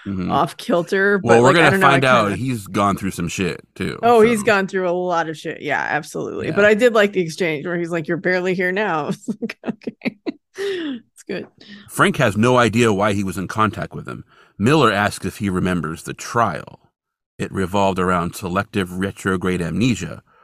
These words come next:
Speaker 1: possibly psychogenic. Frank looks uneasy and asks what kind of medicine he practices. Miller says he told them right up front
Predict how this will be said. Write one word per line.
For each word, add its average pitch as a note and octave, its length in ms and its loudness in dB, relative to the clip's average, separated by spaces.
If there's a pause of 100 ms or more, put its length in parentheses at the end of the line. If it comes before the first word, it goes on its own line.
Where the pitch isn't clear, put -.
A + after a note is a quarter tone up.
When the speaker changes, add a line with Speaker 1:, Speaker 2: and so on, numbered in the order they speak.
Speaker 1:
possibly F#2+ 600 -2
psychogenic. E2 880 -8 (680)
Frank E3 240 2
looks C#3+ 200 0
uneasy G#2+ 440 4
and E2+ 100 -4
asks - 300 -6
what G2 140 -2
kind F#2 280 -2
of D#2+ 80 -6
medicine F2+ 480 -2
he E2 80 -8
practices. - 720 -12 (580)
Miller A#2 300 4
says G2 360 0
he F#2+ 100 -4
told D#3 380 0
them F#2+ 160 0
right F#2+ 140 2
up F#2 100 -6
front A#2 360 0